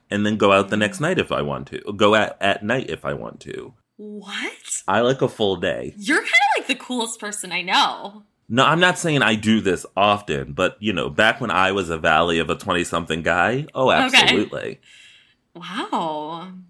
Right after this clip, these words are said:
Speaker 1: But you, w-, I mean, we won't get into it, but I outlined my last Saturday for you, and I was up to a lot of stuff. I was bopping around.
Speaker 2: You were bebopping. You were bouncing
Speaker 1: Yeah.
Speaker 2: all over town.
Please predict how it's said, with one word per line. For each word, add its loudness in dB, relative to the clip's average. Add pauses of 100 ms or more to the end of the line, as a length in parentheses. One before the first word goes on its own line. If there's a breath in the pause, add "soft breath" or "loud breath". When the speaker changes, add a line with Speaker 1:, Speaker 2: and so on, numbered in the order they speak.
(120)
Speaker 1:
But -4
you, 0
w-, 0
I 4
mean, 4
we 6
won't 2
get 6
into 2
it, 0
but 4
I 2
outlined 2
my 2
last 2
Saturday 2
for -6
you, 0
and -2
I 0
was -2
up -2
to 2
a 2
lot 4
of -2
stuff. -2
I 2
was -4
bopping 0
around. 0
Speaker 2:
You -4
were -6
bebopping. -4
You -8
were -6
bouncing -4
Speaker 1:
Yeah. -4
Speaker 2:
all -4
over -4
town. -6